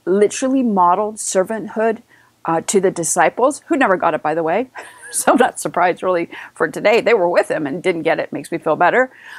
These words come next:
Um, but he modeled what it looked like to serve.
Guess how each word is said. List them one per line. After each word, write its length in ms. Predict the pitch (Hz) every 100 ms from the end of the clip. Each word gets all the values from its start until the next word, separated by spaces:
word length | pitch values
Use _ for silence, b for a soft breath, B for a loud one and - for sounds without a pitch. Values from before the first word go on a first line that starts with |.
| B -
Um, 360 | 190 185 160 - _
but 380 | 185 220 196 - _ _ _ _ _ _ _ -
he 220 | - 233
modeled 640 | 233 208 220 262 269 277
what 220 | 262 214 190
it 160 | -
looked 380 | 190 208 226 -
like 340 | 233 214 208 -
to 120 | 202
serve. 800 | - - - 190 208 226 143